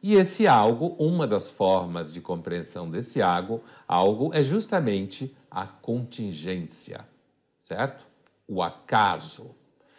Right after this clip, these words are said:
Aquilo que alguns poderiam chamar que é a justa falta de sentido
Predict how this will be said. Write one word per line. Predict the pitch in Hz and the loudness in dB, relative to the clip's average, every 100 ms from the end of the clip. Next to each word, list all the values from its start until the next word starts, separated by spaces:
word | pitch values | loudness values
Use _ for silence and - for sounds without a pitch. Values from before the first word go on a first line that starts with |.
| - - _ | -20 -20 _
Aquilo | 98 - 135 143 | -4 0 2 2
que | 139 | 4
alguns | 113 107 110 117 | 2 2 -2 -4
poderiam | - 107 104 104 | -4 -6 -2 -4
chamar | 104 101 92 92 101 113 117 _ _ _ _ | -4 -6 -2 0 0 -2 -6 _ _ _ _
que | - 107 | 0 2
é | 101 104 - - | 4 4 0 -10
a | - 101 | -8 -6
justa | 95 95 131 160 - 160 156 - _ _ | -6 -6 -6 -6 -6 -4 -4 -6 _ _
falta | - - 135 135 143 143 147 135 135 _ _ | -20 2 4 6 4 -2 -2 -2 -4 _ _
de | 120 | -12
sentido | - - 113 - - 127 123 113 123 123 | -8 -4 -6 -6 -6 -2 -2 -2 -4 -6